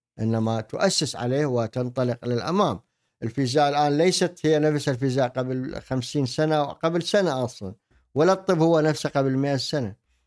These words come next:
ولا القانون ولا السياسة هي نفسها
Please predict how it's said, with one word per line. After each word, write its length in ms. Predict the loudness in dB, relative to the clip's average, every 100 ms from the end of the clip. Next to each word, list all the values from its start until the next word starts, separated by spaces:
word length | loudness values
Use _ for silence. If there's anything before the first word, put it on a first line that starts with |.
| _ 0
ولا 240 | 2 4
القانون 880 | 2 2 2 4 4 4 4 0 -4 _ _ _ _ -2
ولا 220 | 2 2
السياسة 760 | 2 2 4 4 2 -2 -4 -6 _ _ 0
هي 180 | 2 2
نفسها 400 | 0 -2 -6